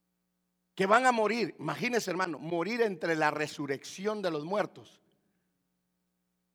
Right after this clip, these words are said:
y de quedarse vivo. Mire,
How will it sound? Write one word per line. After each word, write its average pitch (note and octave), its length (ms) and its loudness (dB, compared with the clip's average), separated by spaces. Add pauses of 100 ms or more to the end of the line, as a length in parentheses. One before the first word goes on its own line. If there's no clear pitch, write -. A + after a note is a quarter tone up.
(180)
y D#3+ 160 -2
de D3+ 180 -2
quedarse E3 500 -2
vivo. C4+ 320 -6 (2250)
Mire, B3+ 500 4